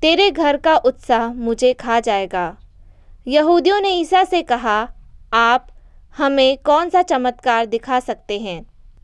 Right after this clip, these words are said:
जिससे हम यह जाने कि आपको ऐसा करने का अधिकार है?" ईसा ने उन्हें उत्तर दिया, "इस मंदिर को ढा दो और मैं इसे तीन दिन के अंदर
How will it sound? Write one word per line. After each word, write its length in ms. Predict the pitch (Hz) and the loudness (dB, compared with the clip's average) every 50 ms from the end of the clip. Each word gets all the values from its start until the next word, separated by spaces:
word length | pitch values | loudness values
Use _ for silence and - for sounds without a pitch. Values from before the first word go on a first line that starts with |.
| - 240 | -10 -10
जिससे 600 | 226 - 262 247 - - - 262 233 226 254 269 - - _ - - - - - | -2 0 0 0 0 -2 -4 0 0 0 0 -2 -6 -16 _ -20 -20 -20 -14 -4
हम 220 | - 302 320 349 381 | -2 -2 0 2 2
यह 160 | 370 370 370 | 2 2 2
जाने 580 | 247 277 254 247 247 247 247 240 240 247 277 - - _ - - - - - | 2 2 2 2 0 0 -2 -2 -2 -4 -6 -10 -18 _ -20 -20 -20 -14 -8
कि 160 | 285 302 - - | -6 -6 -2 0
आपको 400 | 254 262 277 294 - - 330 320 | 0 0 0 -2 -2 0 0 2
ऐसा 340 | 302 240 247 247 - 311 - | 4 2 2 0 -2 -4 -2
करने 380 | 311 302 277 254 254 277 277 | 0 -2 -2 -2 -2 -4 -4
का 140 | 269 - 285 | -2 0 -2
अधिकार 600 | 277 - 208 196 180 233 - - 214 196 202 226 | -2 -2 -4 -8 -8 -10 -8 -4 -2 -2 -2 -2
है?" 260 | 240 233 247 247 269 277 - - - - - - - - - - - - - - _ _ - - - - - - - - | -4 -4 -4 -4 -4 -6 -14 -20 -20 -20 -20 -20 -20 -20 -20 -20 -20 -20 -20 -20 _ _ -20 -20 -20 -20 -20 -20 -8 -2
ईसा 380 | 285 330 359 349 - 427 415 | 0 0 0 2 0 -2 -2
ने 120 | 403 403 381 | 0 -2 -2
उन्हें 240 | 330 285 254 247 233 | -2 0 0 0 -2
उत्तर 360 | 220 220 - - 269 269 262 | -2 -4 -2 0 0 0 0
दिया, 440 | 226 240 226 220 214 214 220 262 - _ _ _ _ _ - _ 247 | -2 -4 -2 -2 -2 -2 -6 -8 -14 _ _ _ _ _ -8 _ -4
"इस 200 | 302 302 - 302 | -4 -4 -4 -4
मंदिर 400 | 294 294 294 302 285 370 370 370 | -2 -2 -2 0 -2 -2 -2 0
को 160 | - 370 370 | 0 0 0
ढा 260 | 262 285 262 226 214 | 0 0 -2 -2 -2
दो 360 | 202 202 202 190 180 180 - - - - - - | -2 -2 -4 -4 -6 -8 -12 -18 -20 -14 -4 0
और 200 | 233 254 262 262 | 0 2 2 0
मैं 260 | 269 269 269 269 269 | 0 0 0 0 0
इसे 400 | 262 - - 254 220 226 262 - - - - - - - _ - - - - | -2 -2 -4 -2 -2 -2 -4 -4 -8 -20 -20 -20 -20 -20 _ -20 -20 -6 -2
तीन 280 | 320 339 392 403 381 | 0 0 0 0 0
दिन 220 | 349 359 339 339 330 | -2 -2 -2 -2 -2
के 160 | - 349 330 | 0 0 0
अंदर 540 | 294 285 294 294 262 247 240 240 247 269 | 0 0 -2 -2 2 2 2 2 2 0